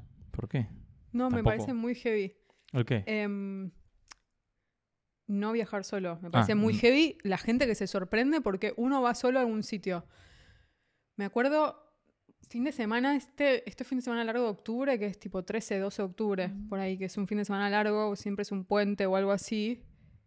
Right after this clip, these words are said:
Speaker 2: Em, el año pasado no, porque tampoco estaba acá. El anterior me fui a Rusia.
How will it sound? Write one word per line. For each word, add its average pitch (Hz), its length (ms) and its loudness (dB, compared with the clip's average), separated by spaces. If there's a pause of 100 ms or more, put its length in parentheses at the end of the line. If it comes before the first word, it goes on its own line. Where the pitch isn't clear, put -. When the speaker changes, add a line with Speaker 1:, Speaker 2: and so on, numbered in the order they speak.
(260)
Speaker 2:
Em, 180 640 -8 (220)
el 190 120 -8
año 208 160 -4
pasado 208 400 -4
no, 233 380 0
porque 180 180 -6
tampoco 190 340 -6
estaba 214 260 -4
acá. 247 280 2
El 196 160 -4
anterior 247 720 0
me 202 140 -4
fui 202 100 -2
a 190 40 0
Rusia. 175 440 -8